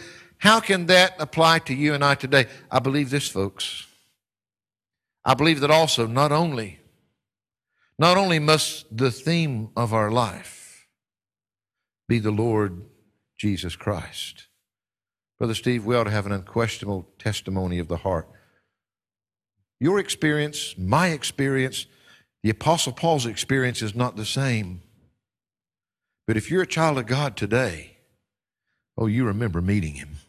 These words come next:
You don't become a Christian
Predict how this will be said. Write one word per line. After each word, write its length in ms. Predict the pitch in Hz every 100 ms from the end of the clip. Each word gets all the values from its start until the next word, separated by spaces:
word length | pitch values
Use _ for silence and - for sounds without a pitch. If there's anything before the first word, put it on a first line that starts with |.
| _ _ _ _ _ _
You 120 | - 120
don't 320 | 156 165 170 - _ _
become 640 | 143 - 147 127 127 131 -
a 80 | 135
Christian 760 | - - 185 - 90 85 92